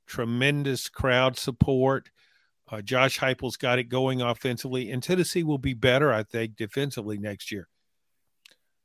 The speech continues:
I mean, if I were putting odds on that game right now, though, I'd set the line at about thirteen points, Georgia, favoring Georgia. I mean, I think Georgia on paper could be better next year.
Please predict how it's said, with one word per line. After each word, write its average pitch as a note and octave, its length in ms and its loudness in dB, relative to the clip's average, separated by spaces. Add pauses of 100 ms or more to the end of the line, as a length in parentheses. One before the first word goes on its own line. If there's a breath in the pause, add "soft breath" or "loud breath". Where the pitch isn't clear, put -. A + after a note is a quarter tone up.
(180)
I C3 80 2
mean, D3+ 160 10
if C3+ 120 4
I D#3+ 140 12
were G#3+ 80 10
putting D3+ 380 8
odds D3 300 6
on B2+ 120 4
that A#2 160 0
game C3 320 2
right B2 240 2
now, C3+ 320 -2
though, A#2+ 240 -2
I'd C#3 180 0
set - 340 -2
the A2 100 -6
line B2+ 400 0
at G#2 120 -6
about G#2+ 300 -4 (100)
thirteen A#2+ 520 2
points, B2 420 -2
Georgia, A2 560 -4 (400)
favoring A#2 400 -2
Georgia. A2 580 -2 (440)
I C3+ 80 0
mean, C3+ 240 0 (640 soft breath)
I E3+ 160 4
think G#3+ 240 2
Georgia D3+ 720 6 (380)
on C#3+ 200 2
paper E3+ 480 4
could B2 260 -4
be B2+ 140 -2
better C3 360 4
next B2 520 -2
year. E2 260 -8